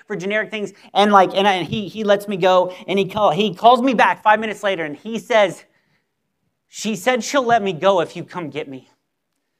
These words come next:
And I was like, <sighs> oh.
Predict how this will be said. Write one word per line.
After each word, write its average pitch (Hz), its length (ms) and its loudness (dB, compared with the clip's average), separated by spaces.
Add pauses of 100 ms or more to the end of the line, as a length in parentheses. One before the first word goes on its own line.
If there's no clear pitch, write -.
(960)
And 190 160 -4
I 190 100 4
was 180 180 -4
like, 147 280 -2 (760)
<sighs> - 840 -20
oh. 147 320 -20